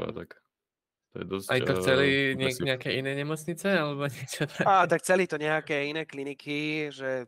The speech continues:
Speaker 3: aj som to potom prispôsobil, že by to bolo, že by to mali iné kliniky, že si do toho píšu služby a píšu si tie plány služieb a všetkého možného.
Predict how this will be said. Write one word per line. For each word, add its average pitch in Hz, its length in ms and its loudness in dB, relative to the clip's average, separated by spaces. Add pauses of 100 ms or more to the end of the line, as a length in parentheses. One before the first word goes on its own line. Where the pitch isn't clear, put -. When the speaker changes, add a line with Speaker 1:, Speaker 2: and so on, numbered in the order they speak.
Speaker 3:
aj 131 160 -2
som 135 160 -10
to 131 100 -10
potom 131 300 -10
prispôsobil, 127 640 -6
že 120 160 -8
by 120 80 -8
to 120 160 -6
bolo, 123 240 -2
že 120 80 -10
by 117 80 -10
to 131 160 -10
mali 127 240 0
iné 127 80 -4
kliniky, 123 400 -6
že 120 160 -6
si - 80 -6
do 120 160 -8
toho 123 160 -4
píšu 117 320 -8
služby 117 640 -2
a 110 240 2
píšu 113 320 -8
si - 80 -12
tie 113 160 -10
plány 117 400 0
služieb 117 480 -2
a 110 80 -2
všetkého - 400 -6
možného. 120 640 0